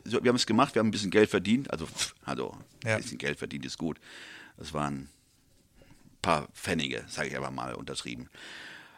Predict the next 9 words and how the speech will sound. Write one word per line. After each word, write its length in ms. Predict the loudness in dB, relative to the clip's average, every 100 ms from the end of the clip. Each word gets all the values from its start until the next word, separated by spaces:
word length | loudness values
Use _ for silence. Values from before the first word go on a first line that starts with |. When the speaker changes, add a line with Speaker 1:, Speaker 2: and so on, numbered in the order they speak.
| _ _
Speaker 1:
Und, 500 | 4 4 2 0 4
ähm, 340 | 6 8 6 2 -6 _ _ _ _ _ -4
Speaker 2:
Und 40 |
dann 120 | 0
hast 180 | 0 0
du, 60 | 0
wann 120 | 2
hast 180 | 2 0
du, 220 | -2